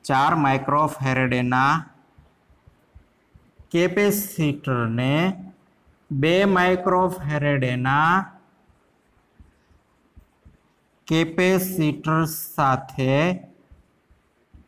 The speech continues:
સમાંતર જોડતા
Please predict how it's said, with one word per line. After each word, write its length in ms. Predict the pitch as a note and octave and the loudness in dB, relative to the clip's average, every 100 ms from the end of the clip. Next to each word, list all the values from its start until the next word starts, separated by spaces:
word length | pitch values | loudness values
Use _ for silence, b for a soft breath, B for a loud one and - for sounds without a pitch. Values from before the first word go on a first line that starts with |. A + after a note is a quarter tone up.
| _ _ _ _ _ _ _ _ - _ | _ _ _ _ _ _ _ _ -20 _
સમાંતર 1300 | - - D#3+ D3+ D#3+ F3 F3+ F#3 F3+ D#3 C#3 C#3+ D#3 D#3 B2+ - | -18 -4 0 2 2 2 2 0 0 0 2 2 0 -2 -8 -6
જોડતા 520 | C#3 D3+ C#3 - A2+ | -2 0 0 -2 -8